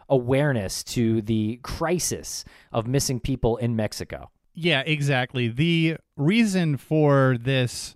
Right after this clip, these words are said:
Speaker 2: Day of the Missing isn't so much to commemorate the missing. Like you said, it's to bring awareness for all of this. And this was sort of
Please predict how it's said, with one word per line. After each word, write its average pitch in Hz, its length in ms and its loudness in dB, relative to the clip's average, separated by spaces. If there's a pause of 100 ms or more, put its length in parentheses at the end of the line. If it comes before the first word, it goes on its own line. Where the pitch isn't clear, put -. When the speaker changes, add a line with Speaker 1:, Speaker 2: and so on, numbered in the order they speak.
(480)
Speaker 2:
Day 147 280 2
of 139 160 0
the 120 100 -2
Missing 123 680 -2
isn't 185 280 4
so 156 200 0
much 135 260 -4
to 135 100 -6
commemorate 143 720 0
the 165 80 -2
missing. 175 640 -2
Like 143 220 -2
you 147 80 0
said, 135 180 -2
it's 120 160 -4
to 135 80 -6
bring 143 200 -2
awareness 123 560 0
for 143 260 4
all 120 120 0
of 110 60 -6
this. 117 220 -4
And 123 100 -4
this 196 180 -4
was 233 220 -2
sort 165 220 0
of 131 260 0